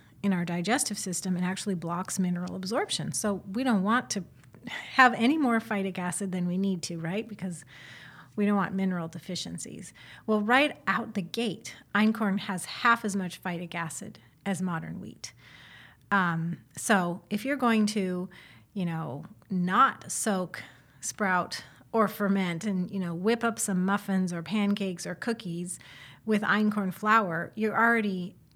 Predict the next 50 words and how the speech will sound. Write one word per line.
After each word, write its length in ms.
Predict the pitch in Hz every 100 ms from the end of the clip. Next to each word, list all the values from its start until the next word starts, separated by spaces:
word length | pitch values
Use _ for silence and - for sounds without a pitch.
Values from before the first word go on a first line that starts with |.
| -
half 320 | - 247 254
ahead 300 | 208 202 220
of 100 | 202
the 80 | 180
game 340 | 170 165 185
than 140 | 185
if 160 | 185 175
you 100 | 190
did 160 | 175 170
it 120 | -
with 200 | 160 -
wheat. 380 | - - - - - - - - -
Now, 440 | - 196 175 175 - -
um, 460 | 185 180 170 170 180 - _ _ _ -
you 140 | 349
know, 240 | 349 311 - -
I, 120 | - - - - -
I'm, 500 | 240 254 220 - 202 -
it's 240 | 233 214
probably 340 | - 208 208 226
an 80 | 220
okay 440 | 202 208 220 214
compromise 760 | 214 - 269 190 165 170 170 -
occasionally 680 | 208 - 214 220 185 185
to 120 | 196 233
do 160 | 330 427
that. 320 | - - - - - - - - -
Um, 240 | 196 175
if 120 | 185 -
you 80 |
have 80 | 214
mineral 320 | 202 214 240
deficiencies, 680 | 175 175 180 180 175 190 185
you 120 | 185
wouldn't 240 | 185 196 185
want 160 | 175
to 60 | 175
do 120 | 180
it 60 | 180
on 140 | 185
a 60 | 180
regular 380 | 180 180 175
basis. 440 | 170 196 208 190 175
But 180 | 185 180
isn't 240 | 208 208
it 100 | 190
nice 280 | 196 190 -
to 100 | 196
know 320 | 185 185 220
that 300 | 220 175 -